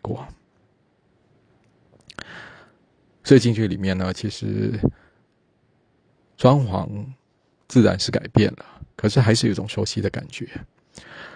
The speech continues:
我记得我那天去走入这家店的时候，三层楼其实里面只有我一个客人，啊，远远的当然可以看到结账的柜台有两个香港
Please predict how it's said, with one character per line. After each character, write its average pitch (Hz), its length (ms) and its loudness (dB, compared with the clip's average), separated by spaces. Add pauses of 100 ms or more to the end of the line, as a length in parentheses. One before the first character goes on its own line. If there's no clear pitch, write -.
(240)
我 92 120 8
记 120 120 4
得 98 180 4
我 95 100 0
那 101 140 0
天 101 180 -2
去 98 400 -2 (600)
走 92 160 2
入 95 140 2
这 98 100 4
家 92 220 4
店 95 180 2
的 117 80 -8
时 - 140 -6
候， 101 240 -2 (1500)
三 127 180 8
层 113 160 4
楼 92 140 -2
其 - 140 -8
实 98 100 -8
里 90 100 -4
面 101 200 -2
只 - 160 -4
有 95 80 2
我 90 160 0
一 117 40 -8
个 - 120 -8
客 - 160 2
人， - 220 -6 (960)
啊， 110 80 6
远 98 180 8
远 101 160 2
的 92 80 2
当 98 100 4
然 92 80 0
可 95 80 -2
以 90 60 0
看 92 160 -2
到 90 100 2
结 104 140 -4
账 98 160 0
的 95 80 0
柜 101 140 0
台 104 160 -4
有 - 80 -4
两 - 200 -4
个 - 220 -6 (600)
香 98 260 2
港 - 180 -2